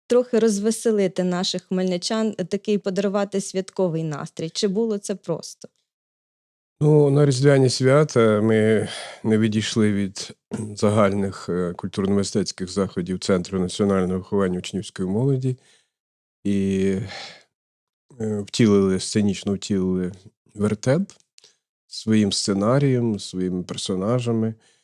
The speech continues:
Speaker 2: Ну, і теж включилися в ці святкові дні, тому що, е, незважаючи на війну, ми маємо вірити, надіятися, славити Христа і вірити в перемогу.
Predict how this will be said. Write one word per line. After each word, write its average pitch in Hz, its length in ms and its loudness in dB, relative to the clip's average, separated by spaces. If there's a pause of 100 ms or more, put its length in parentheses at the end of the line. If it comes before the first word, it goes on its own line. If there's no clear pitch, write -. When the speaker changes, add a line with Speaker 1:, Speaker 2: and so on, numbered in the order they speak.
(300)
Speaker 2:
Ну, 104 140 -2
і 95 40 -2
теж 143 240 2
включилися 120 720 0
в 92 60 -6
ці 104 560 -2
святкові 95 640 -2
дні, 107 260 0
тому 92 280 -4
що, - 200 -8
е, 87 500 -10 (680)
незважаючи 104 640 2
на 98 220 2
війну, 107 600 0
ми 98 120 -2
маємо 92 560 -2 (200)
вірити, 120 440 0
надіятися, 107 920 -4
славити 98 460 0
Христа 127 520 -4 (1000)
і 104 280 0
вірити 117 380 0
в 107 60 -2
перемогу. 113 600 0